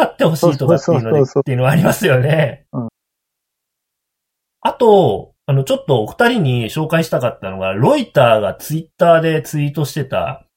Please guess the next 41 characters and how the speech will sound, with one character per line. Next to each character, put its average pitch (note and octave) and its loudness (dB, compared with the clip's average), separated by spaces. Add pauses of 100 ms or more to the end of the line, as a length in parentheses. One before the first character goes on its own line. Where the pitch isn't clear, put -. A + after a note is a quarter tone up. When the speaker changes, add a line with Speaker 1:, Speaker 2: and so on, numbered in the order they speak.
(560)
Speaker 1:
石 B2+ -6
川 F#3 4
さ F3+ 4
ん E3 2
さ F#3 2
っ - 2
き - -12
こ G2+ -8
う、 F#2+ -8
ジ - -4
ョ C#3+ 4
ギ D#3+ 6
ン F3+ 6
グ、 D#3 2 (120)
マ D#3+ 2
ス - -10
ク C3+ -2
し - -8
て A2 -8
や F#2 -8
っ - -20
て G#2+ -14
る D#3+ -2
っ C#3+ 6
て、 A#2 -6
Speaker 2:
<laughs> - -
Speaker 1:
さ G3+ -4
ぞ D#3+ -4
苦 F3+ 0
し G3+ -2
い F3 0
か C#3 2
と A#2 -4
思 C3+ 4
う - 4
ん B2 2
で A2 -2
す - -12
け A2 -6
ど G#2+ -6
も、 G#2+ -4